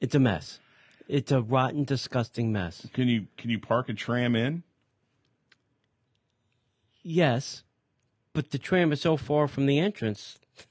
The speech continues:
Speaker 1: I don't know what the point is.
Speaker 2: Seriously?
Speaker 1: Yeah.
Speaker 2: Have they taken the tram out of the tram?
Speaker 1: Well, the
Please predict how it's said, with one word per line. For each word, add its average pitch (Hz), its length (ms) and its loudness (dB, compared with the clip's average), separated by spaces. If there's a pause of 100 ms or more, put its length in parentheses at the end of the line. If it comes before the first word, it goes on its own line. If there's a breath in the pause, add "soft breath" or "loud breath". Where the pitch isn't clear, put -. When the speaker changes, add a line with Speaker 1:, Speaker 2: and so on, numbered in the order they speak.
(540)
Speaker 1:
I 254 80 4
don't 220 140 6
know 180 120 6
what 175 140 2
the 175 80 0
point 202 340 4
is. 110 120 4
Speaker 2:
Seriously? 185 440 -2 (300 loud breath)
Speaker 1:
Yeah. 214 220 2 (720 soft breath)
Speaker 2:
Have 123 100 -6
they 131 120 0
taken 151 300 -2
the 131 60 -2
tram 143 280 -2
out 143 120 -2
of 127 60 -4
the 113 60 -4
tram? 147 460 -4 (160)
Speaker 1:
Well, 185 140 2
the 165 140 0